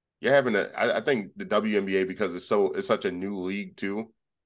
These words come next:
the excitement is just automatically going to be there because you have so many different, uh, you know, players that are coming into the league. The league's going to expand the next, in the next few years. It has to.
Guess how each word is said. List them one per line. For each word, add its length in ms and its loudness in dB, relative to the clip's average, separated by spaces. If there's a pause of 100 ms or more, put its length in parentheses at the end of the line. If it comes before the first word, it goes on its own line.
(120)
the 80 2
excitement 680 0
is 120 -6
just 180 -6
automatically 640 0
going 320 0
to 60 -4
be 180 -8
there 200 0
because 380 -2
you 100 -8
have 240 2
so 180 2
many 260 -4
different, 440 0 (480)
uh, 300 2 (280)
you 120 -4
know, 260 -4 (140)
players 480 2
that 120 0
are 60 0
coming 280 0
into 220 -4
the 60 -2
league. 300 -6
The 80 -2
league's 320 0
going 300 4
to 160 0
expand 520 0
the 60 2
next, 280 -2
in 140 -4
the 80 -2
next 260 -2
few 220 -8
years. 280 -4
It 120 -2
has 280 2
to. 280 -10